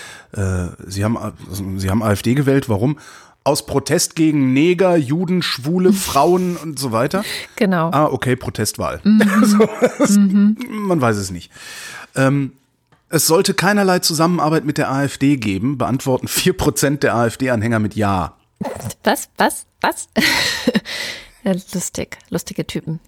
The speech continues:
Speaker 2: gibt's.
Speaker 1: Ist ein bisschen seltsam, aber vielleicht sind das die
Speaker 2: Viele
Speaker 1: vier Prozent, die sagen, „Solange wir hier nicht die absolute Mehrheit haben, läuft sowieso nichts.“ Ähm, Politbarometer ist insgesamt sogar immer ein bisschen interessanter, weil die auch so Langzeitdaten darstellen. Da kannst du dir den Verlauf bestimmter Antworten angucken, so Zustimmung zu Parteien, Zustimmung zu Politikern und sowas.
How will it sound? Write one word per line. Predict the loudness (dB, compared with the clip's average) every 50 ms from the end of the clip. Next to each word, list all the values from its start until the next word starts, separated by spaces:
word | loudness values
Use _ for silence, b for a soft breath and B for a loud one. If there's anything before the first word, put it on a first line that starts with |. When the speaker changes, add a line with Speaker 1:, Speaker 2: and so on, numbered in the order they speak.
| -16 -16
Speaker 2:
gibt's. | -14 -14 -14 -8 -4
Speaker 1:
Ist | -2 -2 -2 -2 -2
ein | -4 -4 -4 -8 _ _
bisschen | -2 0 2 0 2
seltsam, | 2 2 2 2 2 2 2 2
aber | 2 0 0
vielleicht | 2 2 2 2 2
sind | 2 0 0
das | 0 0
die | 0
Speaker 2:
Viele | 0 0
Speaker 1:
vier | 0 -2
Prozent, | 0 0 -2 0 0 0 0
die | 2
sagen, | 2 2 2 2 2
„Solange | 2 2 2 4 2 4 4
wir | 4 4
hier | 4
nicht | 4 2 2 0
die | -2
absolute | -2 -2 -2 0 0 0 2 2
Mehrheit | 2 4 2 2 2
haben, | 2 0 0 0 0 -2 -2 -4 -6 -8 -6
läuft | -4 -6 -6 -4 -6
sowieso | -6 -4 -4 -4 -4 -4 -6
nichts.“ | -6 -6 -10 -14 B B B B B B B B B B
Ähm, | B 0 0 2
Politbarometer | 0 0 -2 2 0 2 2 4 2 4 2 2
ist | 2 2
insgesamt | 2 0 0 2 2 2 2 2 0
sogar | 0 0 2
immer | 2 2 2
ein | 2
bisschen | 2 0 0 0 0
interessanter, | 0 0 0 0 0 0 0 0 0 0 0
weil | 0 0
die | 0 0
auch | -2 0
so | -2 0
Langzeitdaten | 2 2 0 0 0 0 0 0 0 -2 -2 0 -2 -2 -2
darstellen. | -2 -2 -2 -4 -2 0 0 0 -2 B B B B B B -4
Da | -2
kannst | 0 2 2 2
du | 4 4
dir | 4
den | 4 4
Verlauf | 2 2 2 4 4 2 2 2
bestimmter | 0 -2 0 0 0 0 0 0
Antworten | 0 0 2 0 0 0 0 -2
angucken, | -2 -2 -2 -2 -2 -4 -2
so | -2 -2
Zustimmung | -2 0 -2 -2 0 2 4 4 4 4
zu | 2 -2 -2
Parteien, | -2 -2 0 2 2 2 4 2 2
Zustimmung | 0 -4 -2 0 0 0 0 -2
zu | -6
Politikern | -6 -4 -4 -2 -2 -4 -4 -6 -6 -8
und | -8 -8 -8
sowas. | -8 -8 -8 -10 -12